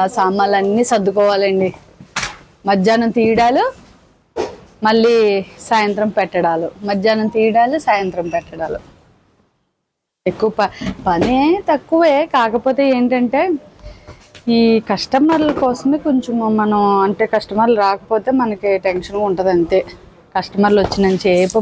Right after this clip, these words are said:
మనకి హ్యాపీ, ఎక్దమ్ హ్యాపీ అనమాట. లైఫ్, లైఫ్లోని ఏదైనా సరే రిస్క్ తీసుకోకపోతే ఎలా బాగుపడతారండి, అవునా కదా?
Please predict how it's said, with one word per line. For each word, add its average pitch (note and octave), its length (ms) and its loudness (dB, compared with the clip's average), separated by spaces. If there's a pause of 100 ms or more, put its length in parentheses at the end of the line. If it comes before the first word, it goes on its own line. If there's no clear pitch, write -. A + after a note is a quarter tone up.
మనకి F#3+ 300 -2
హ్యాపీ, G3 280 -2 (1080)
ఎక్దమ్ G3 360 0 (120)
హ్యాపీ G#3 320 0
అనమాట. F3 320 -2 (2250)
లైఫ్, G#3+ 260 0 (200)
లైఫ్లోని A3+ 600 0 (1000)
ఏదైనా A#3 340 0 (100)
సరే G#3+ 220 2 (100)
రిస్క్ G3+ 320 -6
తీసుకోకపోతే F#3+ 640 -2 (920)
ఎలా G3+ 240 2
బాగుపడతారండి, F#3+ 760 0 (460)
అవునా G3+ 240 0
కదా? F3 220 0